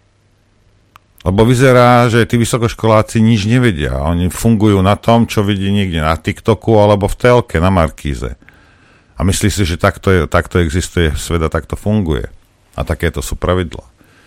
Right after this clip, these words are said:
Lebo niekto stokrát alebo tisíckrát povedal nejakú lož a teraz to už musí byť pravda. Hej. Ľudské práva. Riť Palovo,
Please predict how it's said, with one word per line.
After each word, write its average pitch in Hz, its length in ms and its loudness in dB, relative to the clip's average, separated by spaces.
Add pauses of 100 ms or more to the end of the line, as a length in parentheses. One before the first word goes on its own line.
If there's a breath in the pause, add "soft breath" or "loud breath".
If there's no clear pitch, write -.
(680 soft breath)
Lebo 87 180 -2
niekto 95 280 0
stokrát - 420 0
alebo 87 240 2
tisíckrát 95 500 -2
povedal 95 340 0
nejakú 92 300 -2
lož 104 360 4
a 98 120 -10
teraz 104 240 -2
to 110 120 -2
už 82 100 -2
musí 101 240 -4
byť 87 180 -4
pravda. 92 480 -4 (680)
Hej. - 240 -16 (320)
Ľudské - 420 -10
práva. 65 480 -10 (320)
Riť - 320 -14
Palovo, 60 300 -10